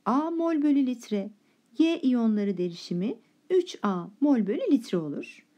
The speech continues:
Bunu K Ç Ç'de yerine koyalım. Şurada virgülü kaydırarak yazıyorum arkadaşlar. Yirmi yedi çarpı on üzeri eksi on iki eşit olur A çarpı üç A'nın küpüne,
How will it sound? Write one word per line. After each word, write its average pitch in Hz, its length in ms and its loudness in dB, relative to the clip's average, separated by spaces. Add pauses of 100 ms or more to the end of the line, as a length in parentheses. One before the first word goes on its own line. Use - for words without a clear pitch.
(420)
Bunu 392 200 2
K 339 260 0
Ç - 40 -12
Ç'de 311 460 0
yerine 294 360 4
koyalım. 277 380 0
Şurada 330 320 2
virgülü 320 380 2
kaydırarak 277 720 0
yazıyorum 185 440 0
arkadaşlar. 180 760 -4 (360)
Yirmi 302 320 4
yedi 311 220 0
çarpı 294 400 0
on 285 100 4
üzeri 285 240 4
eksi 285 300 -2
on 285 140 4
iki 208 320 -2 (240)
eşit 285 300 -2
olur 240 380 -2 (560)
A 294 300 2 (140)
çarpı 202 600 -4 (100)
üç 294 220 -2
A'nın 202 500 -2 (500)
küpüne, 311 560 -2